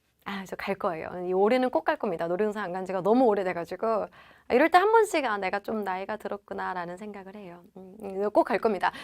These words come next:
자, 어쨌든 그럼 정답을 볼게요. 정답은 일곱 시.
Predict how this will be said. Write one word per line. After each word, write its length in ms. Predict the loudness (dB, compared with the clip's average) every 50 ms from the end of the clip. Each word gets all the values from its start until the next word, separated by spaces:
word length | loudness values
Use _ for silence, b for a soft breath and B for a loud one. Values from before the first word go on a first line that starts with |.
| B
자, 140 | B 6 8 8
어쨌든 280 | 8 2 2 2 2 2
그럼 240 | 4 2 2 2 0 _ _ _
정답을 400 | -2 0 4 4 4 4 2 0
볼게요. 600 | 2 0 -2 0 0 0 2 6 6 6 6 6 2
정답은 480 | -2 -4 -2 -2 0 0 0 -2 -2 _ _ _ _ -6
일곱 280 | -2 -2 0 0 -2 -6
시. 200 | -10 -12 -12 -12